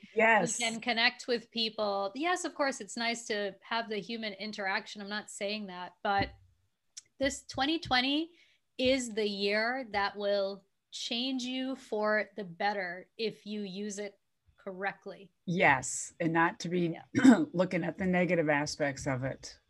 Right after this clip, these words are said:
Speaker 1: I think
Speaker 2: Mm-hmm.
Speaker 1: that would be important too. Yeah, you had mentioned all the, the traveling too. Um, I used to do a lot of it, right? And I do, by the way, I do have kids, but they're adults. But,
Speaker 2: Mm.
Speaker 1: um,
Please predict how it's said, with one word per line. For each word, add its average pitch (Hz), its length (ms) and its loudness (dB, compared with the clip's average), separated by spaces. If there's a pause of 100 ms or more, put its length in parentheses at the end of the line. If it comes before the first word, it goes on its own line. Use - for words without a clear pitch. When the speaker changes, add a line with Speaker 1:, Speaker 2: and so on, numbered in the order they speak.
(160)
Speaker 1:
I 151 40 -2
think 151 160 0
Speaker 2:
Mm-hmm. 151 60 -4
Speaker 1:
that 143 80 -2
would 135 100 -6
be 143 80 -4
important 139 500 -6
too. 156 320 0 (580)
Yeah, 185 100 2
you 208 120 8
had 202 100 12
mentioned 175 420 6
all 156 120 10
the, 151 240 8 (320)
the - 100 2
traveling 175 560 8
too. 170 640 6
Um, 156 360 6
I 175 80 8
used 208 240 4
to 170 60 4
do 156 60 6
a - 20 6
lot 160 500 10
of 147 100 6
it, - 180 4 (160)
right? 165 240 10
And 190 120 6
I 202 60 12
do, 311 300 8
by 214 160 10
the 185 80 6
way, 170 120 10
I 165 60 10
do 233 160 6
have 254 160 6
kids, 226 300 4
but - 160 0
they're - 200 2
adults. 170 500 4 (380)
But, 175 300 12
Speaker 2:
Mm. 151 60 -8 (340)
Speaker 1:
um, 190 320 8